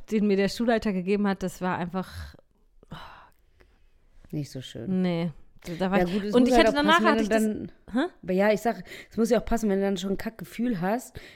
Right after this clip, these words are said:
Speaker 2: dann hat man irgendwie auch schon keinen Bock, obwohl man jetzt gar nicht so, in dem Sinne ist es ja,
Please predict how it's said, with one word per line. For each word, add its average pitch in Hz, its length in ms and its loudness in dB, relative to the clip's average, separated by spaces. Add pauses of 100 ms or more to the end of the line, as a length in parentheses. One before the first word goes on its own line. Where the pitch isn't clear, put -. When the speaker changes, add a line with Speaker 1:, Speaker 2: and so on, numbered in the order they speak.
(160)
Speaker 2:
dann 185 380 2
hat 202 80 -12
man 226 140 -2
irgendwie 226 220 0
auch 220 80 0
schon 214 180 -4
keinen 196 180 -2
Bock, 214 200 -2
obwohl 185 180 -4
man 196 140 2
jetzt 196 220 0
gar 202 140 -2
nicht 202 180 -4
so, 190 140 -4
in 170 140 -4
dem 202 200 -2
Sinne 190 200 -2
ist 185 120 -6
es 196 140 -12
ja, 180 220 -2